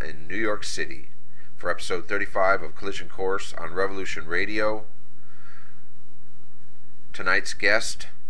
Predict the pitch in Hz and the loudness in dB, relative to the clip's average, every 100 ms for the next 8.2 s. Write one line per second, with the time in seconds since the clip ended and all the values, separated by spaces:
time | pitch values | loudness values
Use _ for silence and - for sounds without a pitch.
0 | - - - 95 90 92 87 85 - 104 | 0 0 0 0 0 0 0 0 0 0
1 | 107 104 82 - 101 120 123 135 131 78 | 0 0 0 0 0 0 2 0 0 0
2 | 73 - 113 127 135 - - - - - | 0 0 0 0 0 0 0 0 0 0
3 | - - - - - - - - 98 101 | 0 0 0 0 0 0 0 0 0 0
4 | 98 76 69 - 73 80 - - - - | 0 0 0 0 0 0 0 0 0 0
5 | - - - - - - - - - - | 0 0 0 0 0 0 0 0 0 0
6 | 98 92 101 - - 101 - 95 - 98 | 0 0 0 0 0 0 0 0 0 0
7 | 98 92 - 90 95 - 107 107 101 - | 0 0 0 0 0 0 0 0 0 0
8 | 107 98 | 0 0